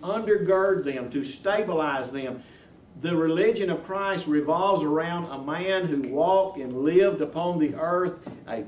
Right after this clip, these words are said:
perfect, sinless life. And folks, men change. Men change.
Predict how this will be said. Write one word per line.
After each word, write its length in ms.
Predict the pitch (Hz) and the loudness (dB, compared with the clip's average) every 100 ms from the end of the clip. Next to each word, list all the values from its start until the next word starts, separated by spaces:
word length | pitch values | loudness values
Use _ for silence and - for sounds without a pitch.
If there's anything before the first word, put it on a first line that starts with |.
| - | -12
perfect, 680 | 170 190 196 - 196 190 - - | 0 2 2 0 -4 -6 -12 -20
sinless 880 | - - 170 185 190 185 175 175 - - - | -16 -12 -4 0 0 0 -2 -4 -10 -18 -14
life. 400 | 139 143 117 90 - - - - - - - - - - - | -6 -4 -4 -8 -16 -20 -20 -20 -20 -20 -20 -20 -20 -20 -16
And 100 | 95 | -16
folks, 600 | 92 127 160 160 - - - - - - - - - - - - - - - | -10 -2 0 0 -6 -18 -20 -20 -20 -20 -20 -20 -20 -20 -20 -20 -20 -20 -18
men 720 | 107 120 151 160 120 113 117 - - - - - - - | -12 -4 0 0 -2 -6 -10 -12 -16 -20 -20 -20 -20 -20
change. 400 | - 123 107 - - - - - - - - - - - - - - - - - - - 98 | -14 -12 -12 -14 -20 -20 -20 -20 -20 -20 -20 -20 -20 -20 -18 -18 -20 -20 -20 -20 -20 -20 -14
Men 720 | 120 156 180 139 120 120 123 - - - | -6 -2 0 -2 -4 -10 -16 -20 -20 -20
change. 340 | - 131 120 | -16 -12 -12